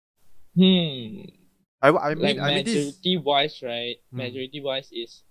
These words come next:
Speaker 1: I would say yes, because now, now have too much of song. But in the past, right,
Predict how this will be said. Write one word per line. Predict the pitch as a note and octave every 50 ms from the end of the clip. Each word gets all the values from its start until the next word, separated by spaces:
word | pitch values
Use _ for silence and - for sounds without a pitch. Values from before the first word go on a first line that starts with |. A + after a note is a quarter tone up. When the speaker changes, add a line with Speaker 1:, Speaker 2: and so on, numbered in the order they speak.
| _ A2+
Speaker 1:
I | A2+
would | A2+ A2+ A#2
say | - - B2 A#2+ A#2 - _ _ _ _ _ -
yes, | A#2+ A2+ A#2+ A#2+ D3 F#3 - - - _ _ - - _ _ _ - - _ _ _ - _ _ _ _ _ _ -
because | C#3+ - F3+ F#3+ - F#3+
now, | G3 G3+ G3 - - - _
now | D#3 E3+ F#3
have | F3 C3+ - _
too | - -
much | C#3+ D3 D3 D3 -
of | A2 - -
song. | - - A#2+ A2+ A#2+
But | C3+ C3+ - - _ _ _ _ _ _ _
in | D3+ D3
the | C3+
past, | - - - F#3+ F#3+ - D3
right, | C#3+ C#3+ -